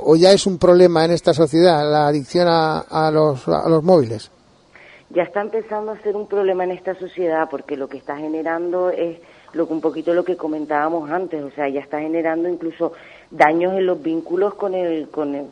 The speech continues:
Speaker 2: tanto con los padres, con los familiares, como con los compañeros, con los amigos, incluso en el trabajo que prestemos, eh, de, en el trabajo, en la escuela,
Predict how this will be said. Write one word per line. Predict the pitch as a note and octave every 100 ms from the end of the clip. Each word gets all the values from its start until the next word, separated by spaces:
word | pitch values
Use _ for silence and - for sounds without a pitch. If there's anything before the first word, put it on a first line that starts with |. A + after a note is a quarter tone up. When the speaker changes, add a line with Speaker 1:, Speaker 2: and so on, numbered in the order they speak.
| -
Speaker 2:
tanto | D#3 D#3 F3
con | F#3+ F3+
los | D#3+
padres, | - E3+ F3+ F#3
con | F#3
los | F3
familiares, | F3 E3+ E3+ F3 F3 F#3 F#3+
como | - E3 D3+
con | D3+ D3
los | C#3+
compañeros, | D3+ C#3 D3 D#3 D#3+
con | D#3+ E3+
los | E3+
amigos, | E3+ E3 F3 F#3 F#3+ F#3+ - -
incluso | - E3+ E3 E3 C#3+ E3+ D3 - - -
en | E3
el | D#3+ D#3
trabajo | E3 E3 E3 E3+
que | E3+
prestemos, | E3+ D#3+ - F3+ F3+ F3 -
eh, | F3 E3 D#3 D#3 D#3
de, | D#3 D3 A#2+
en | D3
el | B2+
trabajo, | C#3 E3+ G3
en | E3+
la | C3+
escuela, | - F#3+ G#3 G#3+ A#3